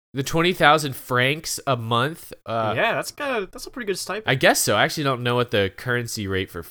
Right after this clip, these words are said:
Speaker 1: or the conversion rate for francs, but twenty thousand of anything, especially back in the eighteen seventies, probably a good bit of money. Uh, that would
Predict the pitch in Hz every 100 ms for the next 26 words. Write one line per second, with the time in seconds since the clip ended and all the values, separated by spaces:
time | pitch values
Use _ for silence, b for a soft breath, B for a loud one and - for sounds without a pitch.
0 | - - 101 92 90 - 92 107 107 95
1 | 85 85 - 113 98 98 92 170 170 147
2 | 131 104 98 135 143 127 101 92 98 131
3 | 131 120 113 101 117 127 127 104 - -
4 | 151 139 101 87 90 B B - 165 160
5 | 156 127 107 95 131 113 120 85 95 113
6 | 131 82 78 b b - 92 92 101 101
7 | 95